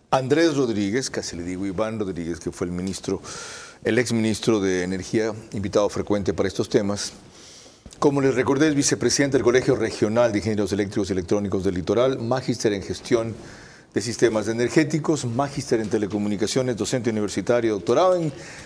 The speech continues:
tecnologías de información y gerente técnico de Domo Bank S A.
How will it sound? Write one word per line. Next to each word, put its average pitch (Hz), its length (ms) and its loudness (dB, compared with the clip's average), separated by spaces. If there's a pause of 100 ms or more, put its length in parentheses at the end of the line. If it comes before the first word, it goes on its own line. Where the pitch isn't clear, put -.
(100)
tecnologías 131 560 6
de 131 80 0
información 123 520 0
y 117 60 -2
gerente 131 360 2
técnico 135 520 2
de 113 120 2
Domo 104 540 0
Bank 101 460 -2
S - 300 -2
A. 80 120 -4